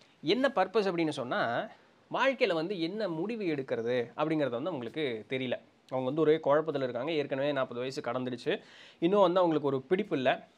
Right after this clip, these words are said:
அவங்க வந்து முந்தின க-, சின்ன வயசுலலாம் இருக்கும்போது ஒரு part time secretary வந்து ஒர்க் பண்ணிட்டு இருந்திருக்காங்க. அதுல எந்த விதமான ஒரு பிடிப்பும் இல்லாத காரணத்தினால,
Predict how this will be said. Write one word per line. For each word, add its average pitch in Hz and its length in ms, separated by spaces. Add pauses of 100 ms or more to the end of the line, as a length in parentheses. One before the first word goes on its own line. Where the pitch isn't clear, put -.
அவங்க 185 320
வந்து 185 220
முந்தின 165 500
க-, 151 240
சின்ன 175 200
வயசுலலாம் 156 340
இருக்கும்போது 139 300
ஒரு 156 120
part 156 260
time 151 260
secretary 151 480
வந்து 131 260
ஒர்க் 131 100
பண்ணிட்டு 123 280
இருந்திருக்காங்க. 117 320
அதுல 151 220
எந்த 131 180
விதமான 127 300
ஒரு 120 140
பிடிப்பும் 143 320
இல்லாத 123 220
காரணத்தினால, 117 720